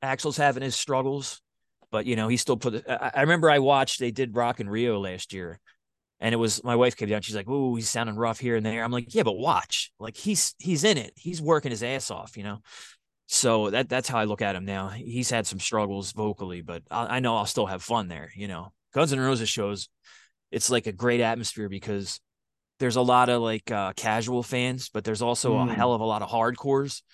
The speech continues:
Speaker 1: and they're gonna be singing along with the lesser known songs just like you, you know? And it's just, I, I, just, Guns N' Roses shows are a great atmosphere, so I'm looking forward to next month.
Speaker 2: Yeah, awesome, bro. Yeah, I've also seen, uh, Duff McKagan's, uh, band Loaded and, uh,
Speaker 1: Oh,
Speaker 2: Slash
Speaker 1: cool.
Speaker 2: by himself. I've seen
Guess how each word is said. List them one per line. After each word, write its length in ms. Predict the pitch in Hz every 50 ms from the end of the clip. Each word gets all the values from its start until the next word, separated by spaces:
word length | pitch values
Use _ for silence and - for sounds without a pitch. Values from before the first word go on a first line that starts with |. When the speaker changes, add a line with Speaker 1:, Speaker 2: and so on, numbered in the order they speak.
| _ - - - _ _
Speaker 1:
and 140 | - 113 113
they're 140 | 131 135 123
gonna 120 | 139 135
be 120 | 123 127
singing 340 | 117 - - 123 120 120 113
along 280 | 113 110 113 110 110 110
with 100 | 110 -
the 60 | 107
lesser 260 | 113 110 104 - 117
known 160 | 110 107 107
songs 280 | - - 104 95 98 90
just 200 | - 113 107 -
like 180 | 107 101 101 -
you, 240 | 98 87 82 82 - _
you 120 | 101 107
know? 220 | 104 104 101 107
And 80 | 107 98
it's 220 | 98 - - -
just, 240 | - 127 117 - - -
I, 300 | - 135 127 104 120 127
I, 80 | 127
just, 260 | 110 - - - -
Guns 160 | - 143 139 117
N' 60 | 120
Roses 180 | 120 107 95
shows 180 | 90 104 101 90
are 60 | 92
a 20 | 85
great 220 | 92 98 101 98
atmosphere, 540 | 92 87 69 64 - - - - 57 - - _ _ _
so 140 | - - 73
I'm 160 | 67 87 113
looking 180 | 107 87 92 92
forward 200 | - - 95 87
to 40 | 95
next 240 | 90 87 - - -
month. 260 | - 90 - - - _ _ _ _ _ _ _ _ _ _ _ _ _
Speaker 2:
Yeah, 120 | 127 131
awesome, 400 | 127 131 143 147 143 - 123 101
bro. 100 | 92 117
Yeah, 160 | 120 131 139 143
I've 80 | 139
also 240 | 156 175 131 - 156
seen, 380 | 135 - - 151 143 135 131 131
uh, 180 | 120 113 113
Duff 320 | 107 - 135 127 120 - -
McKagan's, 800 | 120 120 127 127 120 117 110 117 117 110 104 - - - - _ - 98
uh, 200 | 113 110 104 - - _ -
band 260 | 113 110 110 110 98
Loaded 420 | 107 110 110 110 107 113 110 104
and, 480 | 113 - - 95 101 98 95 92 90 104
uh, 460 | 101 98 98 98 95 95 95 95 95 -
Speaker 1:
Oh, 80 | - 220
Speaker 2:
Slash 100 | - -
Speaker 1:
cool. 200 | - 196 190 131 - - _
Speaker 2:
by 140 | 123 117 113
himself. 480 | 113 110 104 - - 117 113 110 -
I've 80 | 107 -
seen 480 | - - 120 113 113 113 110 101 -